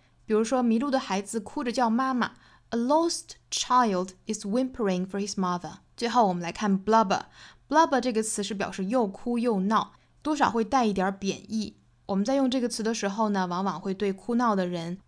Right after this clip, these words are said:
表示一种轻蔑和嘲笑。比如说，像你这么大的孩子，不应该为丢了一件玩具而坐着又哭又闹的呀。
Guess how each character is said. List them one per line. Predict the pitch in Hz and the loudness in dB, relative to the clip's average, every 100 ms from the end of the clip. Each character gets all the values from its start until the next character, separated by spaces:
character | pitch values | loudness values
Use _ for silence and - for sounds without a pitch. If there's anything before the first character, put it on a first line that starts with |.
| - | -6
表 | 185 | -6
示 | 208 | -2
一 | 220 | -2
种 | 185 | -4
轻 | - - 285 | -4 -6 -4
蔑 | 294 233 | 0 0
和 | 214 | -2
嘲 | 214 - 160 202 | -6 -4 -6 -4
笑。 | - 240 - - _ _ - | -2 -2 -2 -10 _ _ -4
比 | |
如 | 196 | -2
说， | 220 254 247 240 _ _ - | 0 0 0 -2 _ _ -4
像 | 339 294 | 0 2
你 | 220 | 2
这 | |
么 | 311 | 2
大 | 277 262 | 4 4
的 | 240 | 4
孩 | - 196 | 0 -2
子， | 208 | -2
不 | 226 311 | -4 -4
应 | 302 | 0
该 | 294 285 | 2 2
为 | 277 | 0
丢 | 226 269 285 | 0 0 4
了 | 247 | 2
一 | 220 | 2
件 | - 247 208 | 0 0 2
玩 | 175 196 | 0 0
具 | 226 285 226 - - - | -2 -2 -4 -6 -14 -2
而 | 196 | -2
坐 | 196 247 | 2 2
着 | 196 | 2
又 | 220 | 2
哭 | 202 - | 0 2
又 | 220 202 | 2 4
闹 | 196 208 190 | 2 2 0
的 | 175 | -2
呀。 | 165 147 | -8 -12